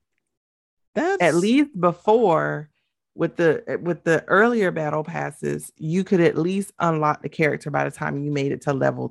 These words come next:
Speaker 2: thirty
Speaker 1: Right.
Speaker 2: at the end of the month. And then the way that the program is, the way that the Looney Tunes battle pass is structured is you should be able to clear a tier every day.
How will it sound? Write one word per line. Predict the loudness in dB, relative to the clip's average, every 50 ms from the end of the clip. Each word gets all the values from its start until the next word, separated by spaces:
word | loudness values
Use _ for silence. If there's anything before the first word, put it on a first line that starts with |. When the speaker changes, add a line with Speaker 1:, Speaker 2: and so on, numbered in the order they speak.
| -4 -2
Speaker 2:
thirty | -2 0 0 -2 -4 -8 -12 -16 _ _ _
Speaker 1:
Right. | -8 -4 0 2 4 4 4 4
Speaker 2:
at | 2
the | -2 0
end | 2 2 2 2
of | 0 0
the | 0 0
month. | 0 -2 -4 -6 -10 -4 -2
And | 0 2 2
then | 2 2
the | 0 0
way | 0 2 2 2 2 0 -4 -6
that | -4 -2 -2 -2 -2 -4 _ _
the | -6 -4 -4 -6 -8 -10 -12 _ _ _ _ _ _ _ _ _
program | 0 2 2 4 4 2 2 2 0 0
is, | -2 -2 -2 -2 -4 -6 -2
the | -2 0
way | 2 2 2 2
that | 2 0 -2 -4 -6 _ _
the | -4 -4 -4 -4 -4 -8 -10 -12 -14 -14 -16
Looney | -12 -8 -4 -2 -2 -2 -2
Tunes | -4 -4 -2 -2 -2 -2 -2 -4 -4 -6 -8 _
battle | 0 2 2 2 0
pass | -2 -2 -4 -4 -4 -6 -10
is | -12 -12
structured | -6 -4 -4 -4 -4 -4 -6 -6 -4 -2
is | -2 -4 -4 -6 -10 _ _ _ _ _ _ _
you | 0 2 2 2
should | 2 0 2 2 4 4 6 6 6 6 4 4 0 -4 -10 _ -4
be | -4 -4 -2 -2
able | 0 0 0 0 -2 -2 -2 -4 -4 -4 -8 -10 -6
to | -4 -2 0 0 -2 -4 -6 _
clear | -10 -4 0 2 2 4 4 2 2 2
a | 0 -2
tier | -2 -4 -6 -4 -2 0 0 0 0 -2 -2 0
every | 2 2 2 0 -4 -6 -2 0
day. | 2 2 2 0 -4 -10 -16 -20